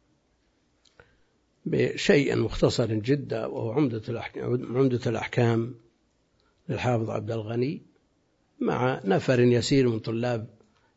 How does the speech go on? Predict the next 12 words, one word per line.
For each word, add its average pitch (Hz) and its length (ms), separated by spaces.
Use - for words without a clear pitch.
المعهد 110 400
العلمي 127 520
في 131 160
مسجد 113 400
من 110 60
المساجد. 120 720
ثم 143 320
بعد 120 140
ذلك 127 400
انشغلت 123 720
بتحضير 127 680
الرسائل، 123 680